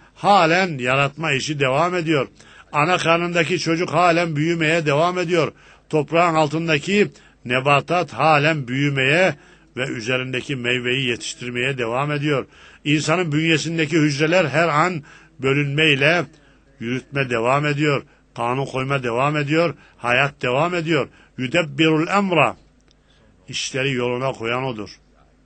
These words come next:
Rüzgarın ne zaman eseceğini tespit eden odur. Güneşin, ayın hareketini tanzim eden odur. İnsanların böbreğindeki,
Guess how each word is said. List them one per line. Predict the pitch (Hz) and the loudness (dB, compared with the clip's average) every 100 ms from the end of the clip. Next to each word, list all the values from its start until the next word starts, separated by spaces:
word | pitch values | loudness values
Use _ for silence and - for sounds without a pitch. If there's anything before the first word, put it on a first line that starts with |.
| _ _ _ _ _ _ _ - | _ _ _ _ _ _ _ -10
Rüzgarın | 123 107 135 143 143 | -8 -2 -2 0 -2
ne | 139 | -2
zaman | 143 131 127 | 0 -2 -4
eseceğini | 117 101 113 117 117 107 | -6 -8 -6 -6 -6 -8
tespit | 123 104 127 | -10 -8 -8
eden | 107 113 | -8 -8
odur. | 113 104 95 - _ _ _ - - _ | -8 -10 -12 -18 _ _ _ -20 -20 _
Güneşin, | - 143 147 180 165 | -4 0 0 0 0
ayın | 143 156 | 2 2
hareketini | 135 147 139 139 147 143 | 0 0 -2 -4 -4 -6
tanzim | 135 131 117 143 | -4 -4 -4 -4
eden | 127 131 | -4 -2
odur. | 139 135 110 - _ - - - - | -4 -4 -6 -10 _ -20 -20 -20 -6
İnsanların | 143 139 156 151 170 151 | -4 -2 -2 0 0 2
böbreğindeki, | 143 131 147 147 143 139 170 135 | 0 2 0 2 0 -2 0 0